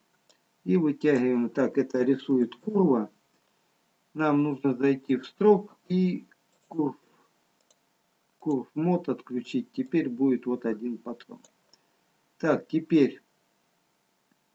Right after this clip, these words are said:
ставим теперь в сабтулах. Так, Ctrl-I, делаем од-, одну полигруппу патронов, Ctrl-W,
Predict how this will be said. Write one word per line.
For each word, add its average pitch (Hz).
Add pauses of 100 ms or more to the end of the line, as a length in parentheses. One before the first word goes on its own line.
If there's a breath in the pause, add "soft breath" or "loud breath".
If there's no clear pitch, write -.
(2750)
ставим 143
теперь 135 (320)
в -
сабтулах. 127 (1080)
Так, 139 (220)
Ctrl-I, 143 (180)
делаем 131
од-, 131 (240)
одну 139
полигруппу 139
патронов, 139 (100)
Ctrl-W, 120